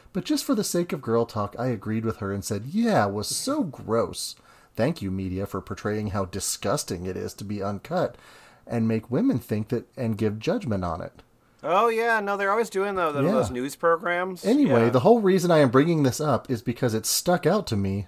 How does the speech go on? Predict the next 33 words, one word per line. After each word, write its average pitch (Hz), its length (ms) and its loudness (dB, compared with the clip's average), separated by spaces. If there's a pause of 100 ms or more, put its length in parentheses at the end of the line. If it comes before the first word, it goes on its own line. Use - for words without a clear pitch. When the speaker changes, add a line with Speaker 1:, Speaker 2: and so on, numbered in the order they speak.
Speaker 1:
that 113 100 0
it 117 160 -4
wasn't 139 320 0
gross 101 440 -4 (220)
and 226 160 2
wasn't 123 320 4
weird. 113 440 0 (1120)
That 110 180 -12
thing 107 180 -2
I 107 60 -2
didn't 107 280 -4
notice 135 340 -4
through 113 200 -2
a 139 60 -4
condom. 165 480 -6
Speaker 2:
The 87 60 -8
thing 185 200 -4
I 175 140 0
didn't 196 300 -4
notice. 117 600 -4 (520)
The, 135 140 -6 (120)
it 139 140 -8
stuck 269 260 6
out 226 220 6
to 151 120 -4
me. 104 380 -4 (240)
The 127 100 -4
thing 165 220 -2
I 147 80 0
didn't 131 220 -6
notice. 90 500 -10 (340)
Got 107 200 -2
it. 78 100 -20